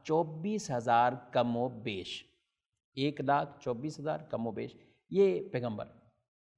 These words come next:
یہ نبی ہیں۔ ان میں سے پھر آگے کچھ رسول بھی ہیں کہ جن کی تعداد تین سو تیرہ اور تین سو پندرہ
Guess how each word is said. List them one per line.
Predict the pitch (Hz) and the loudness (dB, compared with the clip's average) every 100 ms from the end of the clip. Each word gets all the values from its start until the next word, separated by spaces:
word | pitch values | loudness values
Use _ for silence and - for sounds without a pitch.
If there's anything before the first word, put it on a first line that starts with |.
| _ _ _ - | _ _ _ 0
یہ | 143 | 4
نبی | 151 139 120 | 6 4 2
ہیں۔ | - - - _ _ _ _ _ - | -4 -14 -20 _ _ _ _ _ 4
ان | 233 | 6
میں | 240 | 6
سے | 196 190 | 4 4
پھر | 175 180 - | 6 4 4
آگے | 143 143 151 | 4 4 2
کچھ | 170 160 - - | -2 -6 -6 -2
رسول | 151 139 139 156 120 | 2 2 2 2 2
بھی | 104 98 | -2 -8
ہیں | - - _ _ _ _ _ _ - | -12 -20 _ _ _ _ _ _ -8
کہ | |
جن | 123 165 170 | 0 0 0
کی | 156 | -2
تعداد | 117 117 120 120 | 2 4 4 2
تین | 127 123 | -2 -4
سو | 113 117 | -4 -8
تیرہ | 117 113 117 117 120 - _ | -6 -4 -2 -4 -8 -20 _
اور | - 117 | -6 -4
تین | - 131 120 | -2 -2 -2
سو | - 110 107 - - _ _ _ _ _ | -2 -2 -4 -10 -20 _ _ _ _ _
پندرہ | 139 135 127 113 | 4 6 6 6